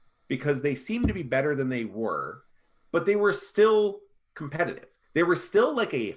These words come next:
hot September away from maybe making a playoff push. And guess what? Those would have been potentially opportunities to, eh, maybe you get into the lottery. Maybe you, maybe you w-, get lucky and you get a top pick, or maybe you get a higher pick. Maybe you don't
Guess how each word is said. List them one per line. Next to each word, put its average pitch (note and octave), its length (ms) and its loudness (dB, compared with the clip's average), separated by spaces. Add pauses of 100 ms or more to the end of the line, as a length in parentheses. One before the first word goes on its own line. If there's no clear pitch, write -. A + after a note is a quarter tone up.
hot - 360 -4
September C#3+ 560 -2
away A2 380 -2
from A#2 380 -4
maybe B2 320 2
making G#2+ 400 -6
a F#2 240 -4 (100)
playoff D#2+ 380 -8
push. - 320 -20 (760)
And D3 200 0
guess A3 240 0
what? A#3+ 340 -4
Those E3 260 2
would B3 100 -2
have C4 100 -4
been G#3+ 140 4
potentially D#3 540 -6
opportunities E3 600 -6
to, C4+ 200 -8
eh, F4+ 240 -8
maybe C3 260 -8
you F3 80 -8
get - 120 -8
into F#3 160 -14
the G#3 60 -8
lottery. A3 420 -10
Maybe D#2 240 -12
you, D#3 420 -6
maybe B2 220 -10
you E3+ 340 -8
w-, C#3+ 220 -6
get E3 160 -6
lucky D#3 400 -8
and F2 100 -8
you F#2+ 140 -12
get A2+ 140 -6
a A#2+ 40 -2
top C#3 300 -4
pick, - 220 -6
or G2+ 100 -6
maybe A#2 200 -10
you D3 40 -10
get E3 100 -8
a D#3+ 60 -4
higher G3+ 280 -8
pick. F2 200 -14 (560)
Maybe A3+ 180 2
you E4+ 60 6
don't G#3+ 260 2